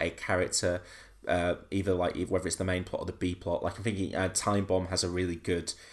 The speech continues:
uh, B plot in one episode where he's looking after a prince, which is,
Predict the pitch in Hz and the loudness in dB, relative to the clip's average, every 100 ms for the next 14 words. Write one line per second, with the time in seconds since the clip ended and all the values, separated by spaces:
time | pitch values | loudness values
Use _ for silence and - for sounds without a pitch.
0 | - - - - 85 82 95 95 95 82 | -20 -20 -6 0 2 2 0 0 2 2
1 | 90 90 87 - - 87 85 90 82 90 | 2 0 0 0 2 2 2 0 0 -2
2 | 90 87 - 87 82 - 87 - - - | -4 -4 -4 -6 -6 -4 -2 -4 -8 -4
3 | 95 92 90 - - - - - 85 - | -2 0 0 0 -2 -18 -12 -2 0 0
4 | - - 92 87 85 - - | -2 -2 0 0 2 0 0